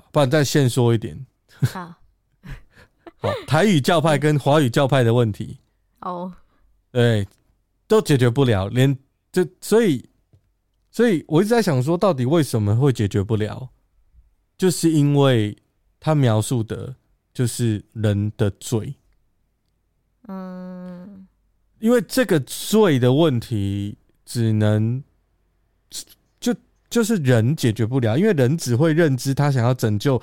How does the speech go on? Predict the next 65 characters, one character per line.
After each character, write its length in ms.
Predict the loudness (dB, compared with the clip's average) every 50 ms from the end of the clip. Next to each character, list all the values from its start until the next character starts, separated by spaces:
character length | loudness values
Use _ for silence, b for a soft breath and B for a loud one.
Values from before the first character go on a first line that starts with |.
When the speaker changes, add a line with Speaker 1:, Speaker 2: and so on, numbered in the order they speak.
| B B B
Speaker 1:
他 140 | -2 -2
自 120 | -2 0 0
己 60 | -2
所 180 | 0 0 -2 0
定 220 | 2 2 2 4
义 40 | 4
的 120 | 2 0
世 240 | 0 -2 -4 -4 -6
界， 280 | -2 0 0 0 0 B B B B B
他 100 | -4 -2
自 120 | 0 0
己 80 | -2 0
所 180 | 0 -2 -2
定 180 | -2 0 0 0
义 60 | 2
的 140 | 0 0 -2
好， 240 | -2 -6 -10 -10 b b b
他 140 | _ -2 0
自 100 | 0 0
己 80 | 0
所 160 | 0 0 -2 -2
看 160 | 0 0 0
的 120 | 0 2
立 160 | 0 0 -2
场， 200 | -2 -6 -10 -12 b b b b b
所 140 | 0 0 0
以 20 |
人 280 | 2 2 2 2 2 0
不 140 | 0 -4
可 160 | 0 0 0 0
能 180 | 0 0 -2 -2
解 200 | -2 -2 -2 -2
决 340 | -2 0 0 2 0 0 b b b b b b
这 160 | -2 0 2
么 100 | 2 2
复 140 | 2 0 0
杂 160 | 0 2 2
的 80 | 4 4
问 180 | 4 2 2
题。 220 | 0 -4 -8 -10 -16 _ _
他 160 | -4 -4 -2
的 100 | 0 -2 -4 -4
解 180 | 0 2 2 2
决 180 | 2 2 0 2
方 240 | 2 0 0 0
式 300 | -2 0 0 0 0 -2 B B B B B B
就 140 | 0 0 0
是 380 | 0 0 0 0 0 0 -2 -4 -8 _ _ _ _ _ _ _ _ _ _
会 180 | _ 0 0 0
造 200 | 2 2 0 0
出 140 | 2 0 0
更 160 | 0 0 0
多 140 | 0 0 0
的 80 | 0
问 180 | 0 0 -2 -4
题。 240 | -6 -10 -16 -16 _ _ _ _ _
他 100 | _ 2
为 120 | 2 4 4
了 100 | 2 2
救 220 | 2 2 2 2
人 120 | 2 0
只 120 | 0 0 0
能 120 | 0 0
杀 240 | 0 0 0 0 0
人， 260 | -2 -4 -6 -10 -14